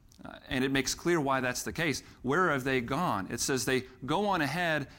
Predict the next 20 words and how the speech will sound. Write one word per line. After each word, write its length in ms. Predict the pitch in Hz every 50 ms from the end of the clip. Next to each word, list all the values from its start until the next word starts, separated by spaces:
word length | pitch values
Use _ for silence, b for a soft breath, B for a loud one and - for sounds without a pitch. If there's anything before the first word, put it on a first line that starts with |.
| B B
and 260 | - 143 135 131 123
they 120 | 127 131
do 240 | 120 107 131 190 220
not 320 | 220 202 196 190 180 - -
abide 800 | - 131 113 104 - 160 196 208 156 117 107 104 104 120 135 - -
in 100 | 147 139
the 80 | 135
teaching 560 | 135 139 - - 127 117 - - 131 127 131 131
of 160 | 127 131 123
Christ. 720 | - - 156 156 147 131 104 95 - - - - - - - _ _ _ b b b b b b b
They 100 | 131 131
do 120 | 139 208
not 280 | 233 214 185 - - - - -
stop 600 | - - - - - 208 - 180 - - - -
there 280 | - 117 101 98 104 113
and 220 | - 135 135 131
make 220 | 139 143 139 -
their 160 | - 143 131 123
home 560 | - 151 160 175 180 165 139 113 104 98 87
there. 340 | 95 90 85 85 101 -